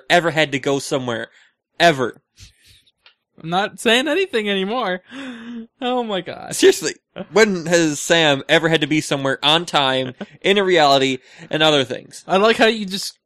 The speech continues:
Speaker 2: immediately focused on Sam.
Speaker 1: I don't know who Sam is. I, I'm not focusing on anybody. I'm indiscriminate towards all the hippies. I mean, hipsters.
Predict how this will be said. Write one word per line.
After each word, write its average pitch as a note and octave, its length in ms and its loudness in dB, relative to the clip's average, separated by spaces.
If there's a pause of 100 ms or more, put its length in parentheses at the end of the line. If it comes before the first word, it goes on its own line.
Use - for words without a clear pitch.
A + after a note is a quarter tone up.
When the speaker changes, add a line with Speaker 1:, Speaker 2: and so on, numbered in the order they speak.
(160)
Speaker 2:
immediately F#3+ 760 -2
focused - 420 -2
on D#3 140 -8
Sam. D#3 500 -4 (360)
Speaker 1:
I F3+ 120 6
don't G#3 120 4
know G#3+ 140 4
who G#3+ 120 2
Sam G3+ 260 2
is. C#3+ 280 2
I, C#3+ 120 6
I'm D3 260 4
not D3+ 200 0
focusing E3 360 -4
on E3+ 80 0
anybody. B2 340 0
I'm B2+ 140 -4
indiscriminate D3+ 480 -6
towards D#3 200 -6
all E3 200 0
the B2 80 -4
hippies. - 520 -14
I D3 60 -2
mean, C3+ 220 -2
hipsters. - 500 -12